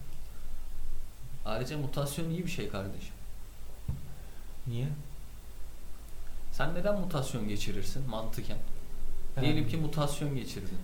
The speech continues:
Speaker 1: Neden?
Speaker 2: Mutasyon evrimin farkı ne? Aynı şey mi?
Speaker 1: Aynı şey.
Speaker 2: Yeni bir koşula adapte olmak için.
Speaker 1: Yani?
Speaker 2: Mesela Avrupa, e, şeyler, e, Afrika'daki mesela aşağı, aşağı böyle indiğimizde de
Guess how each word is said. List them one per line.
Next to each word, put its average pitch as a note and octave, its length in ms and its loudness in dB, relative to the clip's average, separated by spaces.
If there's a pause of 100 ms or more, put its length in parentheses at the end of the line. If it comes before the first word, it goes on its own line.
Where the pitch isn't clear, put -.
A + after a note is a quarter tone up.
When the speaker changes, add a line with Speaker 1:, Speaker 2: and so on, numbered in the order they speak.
Speaker 1:
Neden? B2 240 2
Speaker 2:
Mutasyon G#3 460 4
evrimin F3 320 4
farkı C#3 320 2
ne? - 100 10
Aynı E3+ 220 12
şey - 140 12
mi? G#2 160 10
Speaker 1:
Aynı A#2+ 280 6
şey. - 220 0 (840)
Speaker 2:
Yeni D#3 320 12
bir - 80 12 (120)
koşula D#3 340 8
adapte C#3+ 320 6
olmak B2+ 300 6
için. - 120 4 (1000)
Speaker 1:
Yani? C#3+ 420 2
Speaker 2:
Mesela D3+ 500 4 (560)
Avrupa, C#3+ 500 4 (280)
e, B2 160 2 (360)
şeyler, C#3+ 320 8
e, - 840 10 (140)
Afrika'daki - 680 12
mesela - 380 12
aşağı, C#3+ 300 12
aşağı D#3 280 12
böyle D#3 140 12
indiğimizde F3 460 12 (1040)
de D#3 180 4